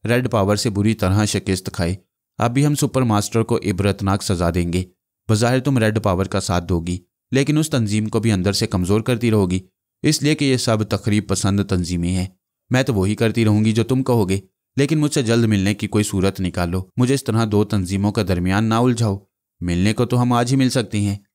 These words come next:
लेकिन क्या तुम चिंपैंजी शैला और मैरलिन को रेड पावर के रहमो करम पर छोड़कर भाग आओगी? मैं उन्हें अपने साथ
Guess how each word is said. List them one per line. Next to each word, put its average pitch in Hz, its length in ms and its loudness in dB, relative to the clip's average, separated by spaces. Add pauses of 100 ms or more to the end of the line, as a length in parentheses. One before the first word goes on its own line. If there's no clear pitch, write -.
(220)
लेकिन 139 280 0
क्या 110 200 0
तुम 107 220 0
चिंपैंजी 90 720 -2 (260)
शैला 110 460 0
और 120 100 2
मैरलिन 87 420 0
को 87 400 -6
रेड 113 180 0
पावर 101 280 0
के 101 140 -2
रहमो 101 260 0
करम 92 240 0
पर 98 160 0
छोड़कर 92 380 0
भाग 101 300 0
आओगी? 98 300 -2 (400)
मैं 143 80 2
उन्हें 160 180 2
अपने 165 220 -2
साथ 151 220 0